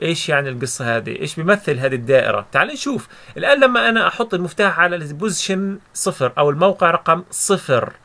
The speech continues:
تمام؟ أو العنوان، خلينا نسميه العنوان صفر، تمام؟ إيش بيعمل؟ بوصل الأرضي بهذا العنوان، تمام؟ والأرضي بيروح بيخلي الديود هذا يتوصل بالأرضي، وبخلي الديود هذا بيتوصل بالأرضي، ويخلي الديود هذا بيتوصل بالأرضي.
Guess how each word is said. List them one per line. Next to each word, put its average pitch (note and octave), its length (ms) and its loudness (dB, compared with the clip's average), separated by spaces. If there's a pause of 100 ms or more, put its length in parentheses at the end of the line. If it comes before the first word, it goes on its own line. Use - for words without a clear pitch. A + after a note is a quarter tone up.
(180)
تمام؟ E3 340 2 (300)
أو E3+ 180 6
العنوان، E3+ 640 2
خلينا E3 260 -2
نسميه E3 300 -2
العنوان F3 500 2
صفر، E3 560 2
تمام؟ F#3 460 2 (360)
إيش C4 160 0
بيعمل؟ D3 360 4 (260)
بوصل G3 480 2
الأرضي F#3 920 4
بهذا D3 380 2
العنوان، B2+ 500 -2 (160)
تمام؟ E3 340 2 (360)
والأرضي F#3 400 0
بيروح G3 600 0 (280)
بيخلي F3+ 380 2
الديود E3 460 2
هذا F#3+ 560 4
يتوصل F3 640 -2
بالأرضي، D3 840 -2
وبخلي E3 440 -6
الديود D#3 280 0
هذا C#3 80 2
بيتوصل D3+ 360 -4
بالأرضي، F#3+ 420 0
ويخلي E3+ 360 -2
الديود E3 280 -2
هذا F3 100 4
بيتوصل F#3+ 360 -4
بالأرضي. G3+ 480 0